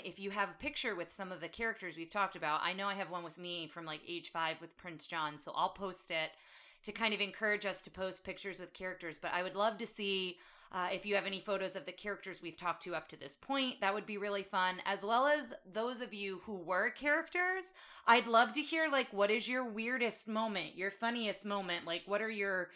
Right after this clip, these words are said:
you know, your top memorable interactions,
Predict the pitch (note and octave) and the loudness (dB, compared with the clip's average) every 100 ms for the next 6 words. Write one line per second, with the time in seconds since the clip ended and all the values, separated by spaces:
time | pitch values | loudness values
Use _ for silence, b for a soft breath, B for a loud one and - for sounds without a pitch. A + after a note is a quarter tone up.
0 | b b b A#3+ A#3 G#3 G3 G3 - A3+ | b b b 2 6 6 4 0 6 8
1 | A3+ G#3+ A3 A3 G3 G3 - G#3 G#3+ F#3+ | 8 6 2 2 4 4 4 2 4 8
2 | F#3 G3+ - F3+ D#3+ D#3 D#3+ | 8 8 2 -2 -2 -4 -8